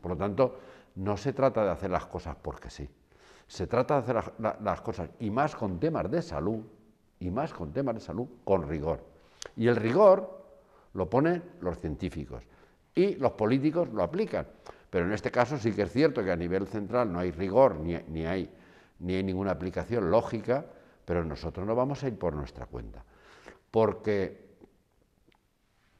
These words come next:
una vez se hacen esos análisis, si sale positivo, ¿qué hacemos? Eh, el ayuntamiento no tiene competencias para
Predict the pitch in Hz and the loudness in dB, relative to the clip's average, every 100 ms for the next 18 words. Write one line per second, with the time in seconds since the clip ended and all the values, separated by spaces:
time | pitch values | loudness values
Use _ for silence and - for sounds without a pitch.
0 | - 127 131 135 151 - - - - - | -2 4 6 8 6 4 -6 -18 -20 -14
1 | - 117 107 113 107 117 101 113 131 143 | -2 0 2 0 -2 -6 -4 -2 0 -2
2 | 147 190 214 - _ _ _ _ _ _ | -6 -10 -14 -18 _ _ _ _ _ _
3 | _ - - _ _ _ _ _ _ - | _ -20 -20 _ _ _ _ _ _ -8
4 | 104 107 110 110 104 117 113 110 127 165 | -6 0 2 4 2 0 -4 -4 -2 -2
5 | 240 - - _ _ - 113 98 80 117 | -2 -8 -20 _ _ -6 -4 -4 -8 -10
6 | 151 - _ _ _ _ - - _ _ | -14 -20 _ _ _ _ -20 -20 _ _
7 | _ _ _ _ _ _ _ _ _ - | _ _ _ _ _ _ _ _ _ -20
8 | - _ _ _ _ _ _ _ _ _ | -20 _ _ _ _ _ _ _ _ _
9 | _ _ - 104 98 85 - - 101 92 | _ _ -4 0 2 0 -2 0 2 2
10 | 90 87 101 110 135 143 - 135 113 98 | 0 2 2 4 4 4 2 0 0 0
11 | 98 98 - 95 90 80 - - | 0 0 4 8 8 6 2 -10